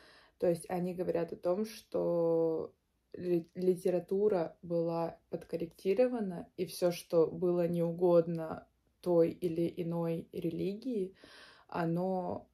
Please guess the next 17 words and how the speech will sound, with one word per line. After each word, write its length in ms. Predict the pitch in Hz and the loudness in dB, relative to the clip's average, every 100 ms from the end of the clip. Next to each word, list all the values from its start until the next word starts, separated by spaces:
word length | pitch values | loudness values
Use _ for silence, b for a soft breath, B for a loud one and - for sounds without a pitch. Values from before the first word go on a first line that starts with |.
| - | -6
э, 720 | 180 170 165 165 165 160 - | -4 -2 -2 -4 -4 -6 -6
было 460 | 175 175 165 - - | -2 2 2 0 -2
убрано 480 | 185 170 180 165 | -2 -2 -2 -2
из 300 | 160 - 170 | -4 -6 -10
книг. 460 | - 175 160 151 - _ B B - | -8 -6 -4 -6 -16 _ B B -8
И 120 | 190 | 4
это 280 | 180 170 180 | 6 6 0
не 160 | 180 | -4
первый 360 | 175 196 170 165 | -2 0 2 0
источник, 460 | 165 165 156 170 170 | 2 2 0 -6 -8
в 40 | |
котором 380 | 170 165 160 151 | -6 -4 -6 -6
так 300 | 160 160 - - | -6 -6 -14 -12
указывается. 760 | 170 175 240 226 208 180 175 | -4 2 2 2 0 0 0
Очень 240 | 165 165 175 | -4 -2 -4
много, 600 | 170 170 165 165 156 160 | -4 -4 -4 -4 -4 -4
э, 920 | - - - - - - - - - | -4 -6 -8 -10 -10 -12 -12 -14 -16